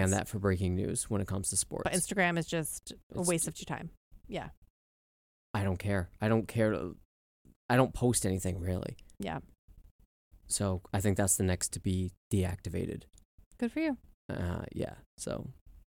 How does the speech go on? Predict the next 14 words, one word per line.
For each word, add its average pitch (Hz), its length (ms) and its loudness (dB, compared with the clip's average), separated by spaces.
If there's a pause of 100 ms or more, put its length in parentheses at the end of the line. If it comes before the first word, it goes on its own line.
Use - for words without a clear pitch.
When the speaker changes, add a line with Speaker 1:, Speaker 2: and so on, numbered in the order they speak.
(460)
Speaker 1:
I'm 120 120 6
getting 135 240 6
there. 78 220 -4 (1040)
There 135 140 12
was 127 140 8
this - 320 8 (260)
magazine 117 840 6
or 95 220 2
whatever 95 480 2
that 101 240 0
was 101 240 0 (100)
challenging 98 760 2 (600)
individuals 98 680 4
to, 95 600 0